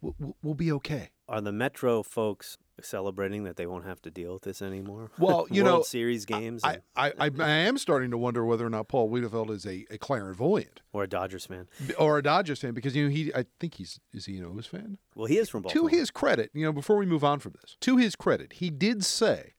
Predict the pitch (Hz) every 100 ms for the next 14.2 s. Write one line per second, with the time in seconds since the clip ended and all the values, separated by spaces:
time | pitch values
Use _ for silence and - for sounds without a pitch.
0 | _ 175 - 80 - _ _ 120 117 92
1 | 135 120 110 - _ _ - 107 135 127
2 | - 127 123 117 113 110 120 101 104 104
3 | 101 101 - - - 170 - - - -
4 | _ _ _ _ _ 139 147 135 165 131
5 | 180 190 - 226 123 82 _ _ _ _
6 | - 110 95 131 156 185 - 175 156 143
7 | - 160 120 80 - - _ 101 117 135
8 | 143 110 - 160 165 - 82 _ _ _
9 | _ 98 92 90 123 135 208 214 143 98
10 | - - 117 127 143 175 - - 127 -
11 | 110 156 170 175 147 143 127 - 156 131
12 | 117 123 165 127 - _ 110 - 156 165
13 | - 117 104 104 147 147 - 147 117 143
14 | 156 139